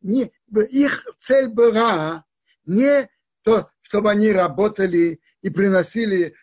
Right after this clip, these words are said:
пользу нашему великому Египту. Цель была совсем другая.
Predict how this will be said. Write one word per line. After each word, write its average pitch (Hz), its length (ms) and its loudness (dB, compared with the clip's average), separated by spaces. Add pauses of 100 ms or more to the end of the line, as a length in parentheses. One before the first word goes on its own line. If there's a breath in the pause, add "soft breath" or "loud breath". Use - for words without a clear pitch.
(160)
пользу 190 580 0 (200)
нашему 185 500 -4
великому 180 520 -2
Египту. 147 600 -2 (3000)
Цель 330 340 0
была 285 340 2
совсем 254 500 -2
другая. 220 760 -6